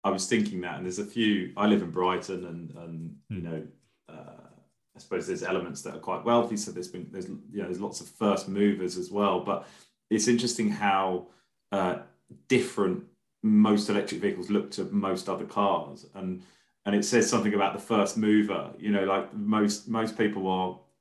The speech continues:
Speaker 1: they're not the first first movers, but they're fairly early innovators on that scale that are buying these cars. So,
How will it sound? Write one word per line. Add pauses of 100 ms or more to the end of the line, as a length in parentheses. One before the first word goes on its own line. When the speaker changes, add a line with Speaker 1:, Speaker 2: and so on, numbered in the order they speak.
(200)
Speaker 1:
they're
not
the
first
first
movers,
but
they're
fairly
early
innovators
on
that
scale
that
are
buying
these
cars.
So,